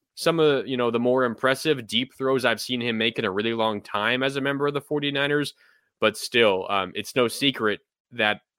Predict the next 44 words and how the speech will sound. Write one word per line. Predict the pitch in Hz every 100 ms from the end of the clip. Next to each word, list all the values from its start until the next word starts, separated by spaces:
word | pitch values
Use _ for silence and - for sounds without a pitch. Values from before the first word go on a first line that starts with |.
| _
the | 117
passing | 120 131 131 117
game | 113 107
was | 101 95 - _
seriously | - 151 165 147 117 117 113
hampered | 101 120 123 104 92 - _ _
because | 113 107 - 139 123
of | 113 104
their | 104
inability | 107 107 101 98 92 90
to | - 101
run | 98 87
the |
ball. | 87 101 85
So | - -
everything | 151 180 190 165 139
hinges | 143 147 143
on | 139 127
the | 113
run | 123 135
game. | 135 135
If | 110
they | 127
do | 127
not | 113 110 123 135
fix | - - 131 -
that, | 101 95 123 156 _ _ _ _ -
uh, | 110 101 92 - -
this | 113
team | - 123 123 110
will | 104
struggle | 107 - 104 104 127 131 135
to | -
win | 117 120
the | 113
division. | 104 113 139 143
This | 117
team | - 123 123
will | 113
struggle | 104 - 113 120 131 131
to | - 113
make | 113 113
the | -
playoffs. | - 107 131 160 180 -